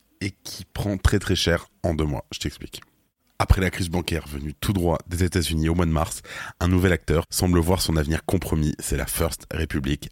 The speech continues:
Bank. Les difficultés s'accumulent pour la banque californienne et la séance boursière d'hier, de mardi, a valu à son titre de subir une chute, accroche-toi bien, de quarante-neuf virgule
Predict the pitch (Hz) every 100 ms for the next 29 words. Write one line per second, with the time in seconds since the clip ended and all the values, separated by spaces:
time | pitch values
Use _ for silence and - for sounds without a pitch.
0 | - 78 73 67 - - - - - -
1 | - 95 104 98 107 92 85 - - -
2 | - - 92 85 - 87 82 92 92 90
3 | - 80 73 78 - - - - 90 78
4 | 110 101 95 98 - 78 - 92 90 92
5 | 82 73 73 90 92 87 82 82 - -
6 | - - 98 92 90 87 76 92 - 80
7 | - 58 76 71 82 76 80 78 - 90
8 | - - 85 85 - 69 71 - - -
9 | - - - _ - 113 95 98 - 87
10 | 82 - - _ - - _ 78 87 85
11 | 76 76 78